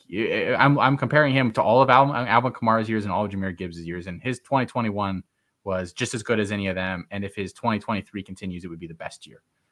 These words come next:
of any of those, those years for these backs. Uh, actually, that's a lie. Alvin Kamara's, uh, twenty fifteen season, so his second to last season, he did have just over one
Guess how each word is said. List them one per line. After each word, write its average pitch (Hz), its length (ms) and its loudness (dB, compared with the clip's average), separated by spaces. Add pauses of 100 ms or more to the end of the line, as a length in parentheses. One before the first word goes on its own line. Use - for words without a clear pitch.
(160)
of 85 140 -12
any 82 140 -10
of 69 100 -14
those, 69 480 -12
those 82 200 -10
years 82 300 -8
for - 140 -14
these 78 160 -12
backs. - 460 -14 (120)
Uh, 85 220 -10
actually, 117 260 2
that's 107 200 0
a 104 40 0
lie. 78 200 -2
Alvin 95 260 -2
Kamara's, 92 640 -4 (520)
uh, 87 160 -4
twenty 110 280 2
fifteen 110 520 0
season, 90 380 -8
so 90 160 -8
his 87 180 -8
second 104 280 0
to 90 80 -2
last 85 280 -4
season, 82 400 -8
he 90 100 -8
did 90 200 -6
have 85 340 -4
just 120 300 -2
over 98 320 2
one 87 500 -2